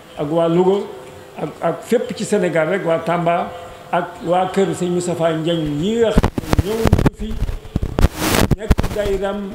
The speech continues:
def fi ay ziar fii. Wax dëgg Yàlla, moom it mu nekk nit ku baax, kon moom itam, ñoom itam ñoo ngi leen di sant bu baax a baax, di sant sa, suñu xalifa bi, sëñ Ahmadou Makhtar, di ko sant, di ñaan Yàlla, euh, yàggal ko fi,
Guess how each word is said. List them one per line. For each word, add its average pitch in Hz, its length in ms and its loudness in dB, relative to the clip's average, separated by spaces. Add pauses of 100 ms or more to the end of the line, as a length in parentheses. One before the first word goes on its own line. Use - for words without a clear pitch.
(200)
def - 240 -2
fi - 120 0
ay 196 180 4
ziar 180 320 4
fii. - 260 4
Wax - 840 -4
dëgg 185 140 0
Yàlla, 180 300 2
moom 180 160 0
it 175 80 0
mu 170 160 0
nekk 175 200 2 (100)
nit 180 100 -4
ku 175 160 -2
baax, 208 200 2 (600)
kon 175 140 2 (320)
moom 165 160 2
itam, 156 240 -2 (220)
ñoom 160 140 0
itam 151 200 -2
ñoo 151 160 0
ngi 151 80 0
leen 143 140 -2
di 131 80 -6
sant 147 140 -2 (120)
bu 139 80 -2
baax 151 240 0
a 151 80 -2
baax, 139 160 0
di 139 160 -4
sant 165 160 -2 (560)
sa, 160 80 -2 (320)
suñu 151 380 0 (420)
xalifa 165 360 -2 (100)
bi, 143 80 0 (400)
sëñ 156 120 0 (120)
Ahmadou 143 260 -4
Makhtar, 190 360 0 (580)
di 160 160 -6
ko 160 100 -4
sant, 156 200 -2 (100)
di 151 100 0
ñaan 156 240 0
Yàlla, 156 340 2 (540)
euh, 139 680 -2
yàggal 214 360 2
ko 202 80 0
fi, 175 140 -4